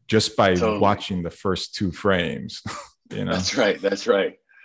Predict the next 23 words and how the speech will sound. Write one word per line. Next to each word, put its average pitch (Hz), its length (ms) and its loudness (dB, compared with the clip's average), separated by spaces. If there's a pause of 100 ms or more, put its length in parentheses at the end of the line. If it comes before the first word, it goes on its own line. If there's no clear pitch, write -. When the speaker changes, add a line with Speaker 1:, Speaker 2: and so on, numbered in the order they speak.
(480)
Speaker 2:
Uh, 104 240 2
well, 139 200 6
I 147 120 6
thi-, - 160 0
I 143 120 4
think, 160 360 -4
so 131 460 0 (140)
would 117 180 -4
you 131 100 4
say 120 360 2
that 107 300 -4
there's 113 280 2
just, - 340 0 (260)
so - 200 2
what 113 180 2
you're 110 160 -4
talking 110 400 2
about 92 320 0
is - 100 -10
a 95 60 -8
slight - 560 0
distinction 95 880 -6
between 92 720 -6